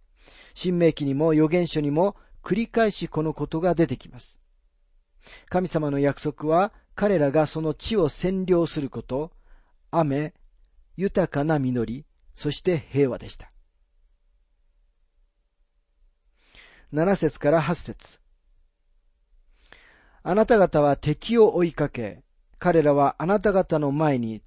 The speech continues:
剣によって倒れる。あなた方の五人は百人を追いかけ、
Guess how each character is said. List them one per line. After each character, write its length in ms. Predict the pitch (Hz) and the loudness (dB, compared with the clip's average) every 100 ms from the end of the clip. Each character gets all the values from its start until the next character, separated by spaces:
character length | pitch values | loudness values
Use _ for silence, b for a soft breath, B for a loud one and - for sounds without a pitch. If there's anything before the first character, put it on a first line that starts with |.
| - | -10
剣 440 | - 180 190 202 | -6 -4 -4 -2
に 120 | 196 | 0
よ 80 | 185 | 0
っ 60 | 170 | -2
て 160 | - | -2
倒 280 | 180 127 139 | -2 -2 -4
れ 120 | 117 | -4
る。 180 | - - _ _ _ _ _ _ - _ b b b b b | -10 -20 _ _ _ _ _ _ -20 _ b b b b b
あ 120 | b 165 | b 0
な 100 | 190 | 2
た 120 | 196 | 4
方 260 | 175 170 | 2 2
の 160 | 151 139 | 2 0
五 220 | 123 139 | 0 0
人 240 | 165 170 127 | 2 0 0
は 280 | 127 156 - - | 0 -2 -6 -20
百 360 | - 139 - 226 | -6 -6 -4 -2
人 220 | 214 160 | 0 2
を 40 | |
追 80 | 139 | 2
い 60 | 127 | 0
か 140 | 113 | -4
け、 260 | - 92 | -12 -16